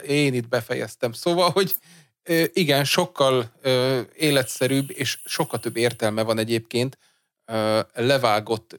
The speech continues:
virágokat csokorba fonni, és a fejed fölött hátra elhajítani. Az, az sokkal több értelemmel bír, vagy esetleg, ö, külön szedni a húslevesből a húst és a levest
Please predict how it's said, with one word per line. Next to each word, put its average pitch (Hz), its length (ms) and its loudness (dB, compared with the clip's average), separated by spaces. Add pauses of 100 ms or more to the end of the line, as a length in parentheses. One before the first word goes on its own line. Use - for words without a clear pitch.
virágokat 113 600 0 (120)
csokorba 120 560 0
fonni, 131 420 0
és 147 340 -2
a 127 40 -2
fejed 117 360 0
fölött 120 340 0
hátra 104 460 -2
elhajítani. 123 920 2 (380)
Az, 208 560 0
az 170 160 -4
sokkal 123 460 -2
több 117 320 -4
értelemmel 113 680 0
bír, 139 380 0
vagy 117 200 -2
esetleg, 110 640 -4
ö, 110 160 0 (760)
külön 120 260 0
szedni 113 300 -4
a 104 80 -2
húslevesből 110 920 -2
a 101 160 0 (120)
húst 127 400 -6
és 98 180 -4
a 107 80 -4
levest 127 640 0